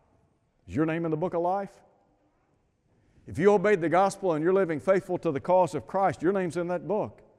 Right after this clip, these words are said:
When Jesus comes, he's gonna open this book called the Bible. He's gonna judge you on the basis of what is recorded in this book. He's gonna open another book, which is the book of life, and he's gonna see whether or not your name's recorded there.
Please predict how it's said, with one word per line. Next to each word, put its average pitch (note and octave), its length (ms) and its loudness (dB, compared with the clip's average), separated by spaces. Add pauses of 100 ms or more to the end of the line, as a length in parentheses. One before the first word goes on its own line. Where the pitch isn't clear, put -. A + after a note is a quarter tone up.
(800)
When D3+ 160 2
Jesus G#3 440 2
comes, G3 420 2
he's F#3 160 0
gonna F3 300 0
open F3+ 460 6
this F#3 180 2
book F3 640 2
called D3 180 0
the C#3 60 -4
Bible. C3+ 440 -2 (800)
He's F#3+ 200 4
gonna F#3+ 220 2
judge F#3 340 4
you G#3 160 2
on F#3 100 2
the D#3+ 80 4
basis F#3+ 560 2
of E3+ 160 -2
what F#3 240 6
is D#3 160 -2
recorded E3 420 0
in D3 140 -2
this D3+ 140 -4
book. D#3 420 -2 (800)
He's A3 160 4
gonna G3+ 220 6
open G3+ 280 6
another G3+ 300 2
book, E3+ 300 2
which F#3 160 0
is D3+ 140 -2
the D#3+ 60 -2
book E3+ 200 0
of D3 80 -2
life, F3+ 320 2 (240)
and C3+ 100 -2
he's F#3 120 0
gonna F#3 180 0
see G3+ 160 4
whether D#3+ 220 2
or C#3+ 60 2
not D#3 200 -4
your D#3+ 140 0
name's D3 300 -6
recorded C#3 460 -4
there. F#2+ 320 -12